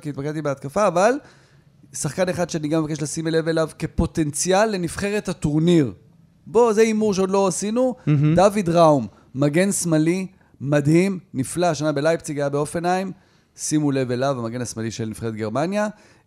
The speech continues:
Speaker 1: אה, אני הולך עם גרמניה, אני כן הולך עם גרמניה פה מקום ראשון.
Speaker 2: גרמניה מקום ראשון, ספרד שני. אני, בגלל ששניכם, אה, האמת, אתם יודעים, אה, אני איפשהו בין שניכם, חייב להגיד שאני חייב לקחת פה את ה-, את הצד האנדרדוגי והמפתיע,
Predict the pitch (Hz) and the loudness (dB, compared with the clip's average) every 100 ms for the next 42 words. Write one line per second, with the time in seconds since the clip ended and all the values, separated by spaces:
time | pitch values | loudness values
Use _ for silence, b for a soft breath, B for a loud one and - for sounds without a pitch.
0 | - 123 135 139 143 147 135 120 107 101 | -6 -2 -2 0 0 0 -2 -4 -6 -6
1 | 98 98 104 110 101 92 90 98 95 95 | -8 -8 -8 -8 -8 -10 -10 -8 -8 -10
2 | 95 95 92 95 95 - - 131 123 131 | -10 -12 -14 -16 -16 -16 -12 -4 0 2
3 | 123 127 127 123 151 - 131 131 135 139 | 2 0 -2 0 -2 0 -2 0 2 2
4 | 160 - 151 185 202 190 160 139 151 151 | 2 0 0 0 0 0 -2 0 0 -2
5 | 135 135 - 147 139 135 131 127 - 143 | -6 -6 -2 0 0 0 -2 -4 -8 -6
6 | 165 156 135 143 143 131 117 120 - 143 | -6 -6 -6 -4 -2 -2 -2 -6 -8 -16
7 | - _ - 143 147 156 160 - - 151 | -18 _ -12 -6 -2 -2 -2 -4 -4 -2
8 | 147 147 147 131 202 254 B B B _ | 0 -2 -4 0 2 2 B B B _
9 | - 247 240 175 147 170 208 202 b b | -4 -2 0 0 -2 -2 -2 -4 b b
10 | b _ _ _ - 139 135 139 139 127 | b _ _ _ -6 -2 -2 0 0 0
11 | 131 120 - 117 107 107 107 - 104 120 | -2 -6 -6 -4 -4 -6 -8 -12 -8 -6
12 | 117 113 113 113 117 113 110 107 107 - | -4 -6 -6 -6 -6 -6 -6 -8 -8 -6
13 | 170 | -4